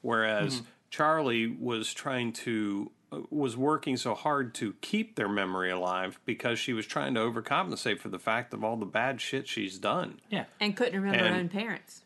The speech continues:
Speaker 3: what
Speaker 1: Exactly.
Speaker 3: they looked like.
Speaker 2: Well, and,
Speaker 1: Yeah.
Speaker 2: uh, but Alicia, Alicia, I mean, just lost her family. So she doesn't wanna
Speaker 1: Mm-hmm.
Speaker 2: be reminded of other people's happy families
Speaker 3: Yeah,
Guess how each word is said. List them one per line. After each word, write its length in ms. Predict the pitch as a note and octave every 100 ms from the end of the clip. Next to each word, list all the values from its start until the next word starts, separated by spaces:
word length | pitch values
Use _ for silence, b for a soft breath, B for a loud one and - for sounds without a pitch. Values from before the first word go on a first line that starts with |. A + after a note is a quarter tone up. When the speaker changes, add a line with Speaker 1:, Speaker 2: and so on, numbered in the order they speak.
| _ _ -
Speaker 3:
what 100 | F#3+
Speaker 1:
Exactly. 200 | C3 E3
Speaker 3:
they 40 | F3+
looked 100 | F#3
like. 200 | D3+ - B B B -
Speaker 2:
Well, 160 | G#3
and, 160 | G3 F#3+
Speaker 1:
Yeah. 60 |
Speaker 2:
uh, 40 | F3+
but 180 | E3 F3
Alicia, 680 | D3 D3 F#3+ - D3+ C#3 C3
Alicia, 580 | C#3 D3 D3+ D3 C3
I 60 | C3
mean, 200 | B2+ B2
just 220 | B2+ B2
lost 280 | A#2+ B2+ B2
her 80 | -
family. 420 | - F#2 F2 F2 - _ _
So 180 | - B2+
she 140 | B2+
doesn't 180 | D3+ C#3
wanna 140 | C3+
Speaker 1:
Mm-hmm. 60 | C3
Speaker 2:
be 60 | A#2
reminded 440 | A#2 A2+ A#2+ A#2
of 80 | G#2
other 160 | A2 G#2
people's 280 | G#2+ G2+ -
happy 320 | G#2 G2 F#2+
families 460 | G#2+ G#2 G2+ E2+
Speaker 3:
Yeah, 60 | -